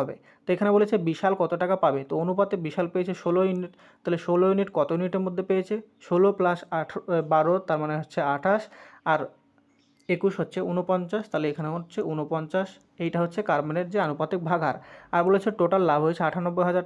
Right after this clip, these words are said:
টাকা, তাহলে এইটা মাল্টিপ্লাইড by আটানব্বই যদি করি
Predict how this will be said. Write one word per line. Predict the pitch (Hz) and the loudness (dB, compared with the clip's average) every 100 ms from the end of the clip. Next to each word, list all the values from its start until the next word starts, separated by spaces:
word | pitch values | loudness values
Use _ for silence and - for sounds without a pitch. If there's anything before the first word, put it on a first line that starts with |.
| 180 | -2
টাকা, | 170 175 | -6 -8
তাহলে | 156 156 | -6 -4
এইটা | 156 190 185 | -4 -6 -6
মাল্টিপ্লাইড | 147 147 160 160 165 | -6 -6 -4 -2 0
by | 143 143 _ _ _ _ _ _ - | 0 -2 _ _ _ _ _ _ -8
আটানব্বই | 165 180 185 185 185 | -2 -2 0 0 0
যদি | 185 196 | 0 0
করি | 185 | 0